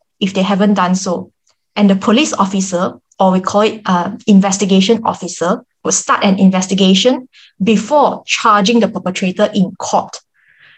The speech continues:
So due, uh, between the time span of after making a police report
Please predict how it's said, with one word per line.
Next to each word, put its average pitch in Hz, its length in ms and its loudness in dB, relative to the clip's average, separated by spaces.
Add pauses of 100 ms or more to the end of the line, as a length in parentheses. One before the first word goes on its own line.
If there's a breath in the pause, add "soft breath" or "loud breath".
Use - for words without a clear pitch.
So 294 360 0
due, 240 380 2
uh, 190 240 2
between 240 520 -2
the 262 100 2
time 233 240 0
span 233 240 0
of - 260 -6
after 220 260 0
making 220 300 0
a 190 60 -2
police 202 340 -2
report 262 340 -2